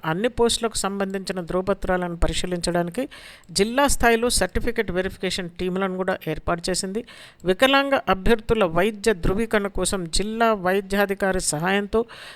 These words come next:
జిల్లా స్థాయిలో కూడా మెడికల్ టీములను ఏర్పాటు చేయడం జరిగింది. ఎంపిక పరిధిలోకి వచ్చిన అభ్యర్థుల సర్టిఫికెట్లను పరిశీలించడానికి ఇరవై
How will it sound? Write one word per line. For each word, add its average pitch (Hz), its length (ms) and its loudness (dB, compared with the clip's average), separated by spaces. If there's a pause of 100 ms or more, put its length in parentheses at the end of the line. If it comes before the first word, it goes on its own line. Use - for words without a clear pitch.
(160)
జిల్లా 233 440 2
స్థాయిలో 247 420 2
కూడా 226 180 2
మెడికల్ 196 440 -2
టీములను 196 460 -4
ఏర్పాటు 185 460 4
చేయడం 180 220 4
జరిగింది. 175 520 2 (280)
ఎంపిక 226 380 6
పరిధిలోకి 214 500 4
వచ్చిన 190 420 0
అభ్యర్థుల 214 540 6
సర్టిఫికెట్లను 233 1080 0 (120)
పరిశీలించడానికి 208 1120 -2 (580)
ఇరవై 214 340 4